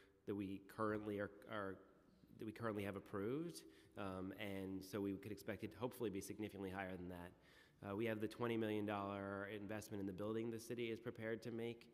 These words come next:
the, um, fourteen million dollars collectively in funding, uh,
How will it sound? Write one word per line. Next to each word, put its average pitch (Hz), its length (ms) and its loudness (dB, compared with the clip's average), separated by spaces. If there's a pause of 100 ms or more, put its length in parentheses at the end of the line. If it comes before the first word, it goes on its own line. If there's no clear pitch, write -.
(320)
the, 98 300 2 (320)
um, 98 280 0 (120)
fourteen 123 400 2
million 113 220 4
dollars 104 520 2
collectively 107 960 0
in 101 320 2 (100)
funding, 117 560 2 (300)
uh, 98 160 0